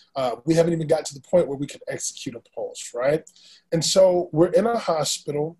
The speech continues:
no matter where you are, Rush, University of Chicago, uh, Mercy before it closes down, and you're having to find someone to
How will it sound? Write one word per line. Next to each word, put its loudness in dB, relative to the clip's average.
no 0
matter 4
where 4
you 6
are, 6
Rush, -2
University 2
of -14
Chicago, 0
uh, 0
Mercy -2
before 2
it -10
closes 0
down, -8
and -2
you're 0
having 4
to -2
find 2
someone -2
to -8